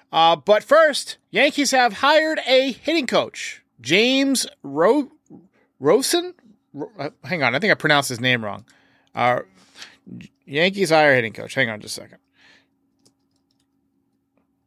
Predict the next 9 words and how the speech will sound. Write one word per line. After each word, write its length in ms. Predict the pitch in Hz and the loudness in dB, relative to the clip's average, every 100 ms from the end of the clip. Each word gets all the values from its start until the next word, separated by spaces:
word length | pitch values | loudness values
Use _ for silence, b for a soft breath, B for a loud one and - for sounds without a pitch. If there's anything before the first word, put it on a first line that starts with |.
| _ _ _ _ _ _ _ | _ _ _ _ _ _ _
James, 1040 | - 151 170 180 185 180 180 175 160 - - _ _ _ _ _ _ _ | -4 -2 -2 -4 -6 -6 -6 -6 -6 -8 -10 _ _ _ _ _ _ _
James 400 | - 170 190 147 | -4 -2 0 -2
Rowson, 680 | 123 143 196 - 117 101 _ _ _ _ _ _ _ 151 | 0 2 2 0 -8 -14 _ _ _ _ _ _ _ 2
R 260 | 175 185 | 2 2
O 120 | 185 | 0
W 380 | 147 170 165 165 160 | 0 0 2 0 0
S 200 | 151 143 | -4 -4
O 120 | 123 | -4
N. 160 | 107 | -8